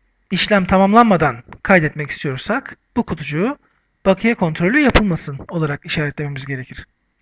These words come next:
Onun dışında standart giriş işlemlerinde bakiye kontrolü yapılsın olarak kalması gerekmektedir. Yine fiş giriş ekranımızda özel kod bir ve özel kod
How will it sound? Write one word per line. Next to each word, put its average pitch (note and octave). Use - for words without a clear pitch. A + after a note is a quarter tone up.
Onun G#3
dışında D#3+
standart A3
giriş F3+
işlemlerinde D3
bakiye G3+
kontrolü D#3+
yapılsın G3
olarak C#3
kalması C#3+
gerekmektedir. B2
Yine C4
fiş -
giriş F3+
ekranımızda D#3
özel A3
kod E3
bir A3+
ve F#3+
özel F#3+
kod A3